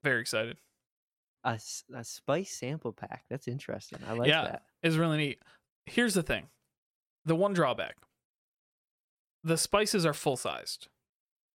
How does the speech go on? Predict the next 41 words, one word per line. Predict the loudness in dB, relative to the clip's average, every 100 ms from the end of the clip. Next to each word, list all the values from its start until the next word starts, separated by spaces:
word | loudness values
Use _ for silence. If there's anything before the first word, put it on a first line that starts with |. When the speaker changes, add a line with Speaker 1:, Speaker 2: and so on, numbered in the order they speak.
| _ _ _ _ _ _ _ _ 0
Speaker 1:
All | 2
right, | 4 2 -2
so, | 0 4
Speaker 2:
What |
do | 4
you | 4
Speaker 1:
like, |
Speaker 2:
mean? | 0 -4 -8 -16 _ _ 0
Speaker 1:
like, | 2 2
a | 0
full-size | 2 2 4 4 2
spice | 2 0 0
jar. | -4 -8 -10 _ _ _ _ _ _ _ -6
Speaker 2:
Oh. | 4 8 10 8 4 -4 _ _
Speaker 1:
Yeah, | 0 2 0
so | 0 2
it's | 2
four | 0 2 4 4
different | 2 2 2 0 -2
full-size | 0 2 4 2 2
spice | 2 0 0
jars. | -6 -8 -10 -14 -18 -20 _ _ _
So | 2 4
Speaker 2:
Wow. | 8 8 6 4 -10 _ _ _ _
Speaker 1:
y-, | 2 4 6 4 2 0 _ _ _ _
you | 4
Speaker 2:
That's, | 6
like, | 8
Speaker 1:
got | 8
Speaker 2:
not | 8 6
a | 4
sample. | 2 2 2 0 0
That's | 4 4
a |
variety | 4 6 8 6 4
pack. | -2 -2 -4 -8 _ 4
You |
got | 10 10
a |
variety | 10 10 10 10 8
pack. | 4 2 0 -6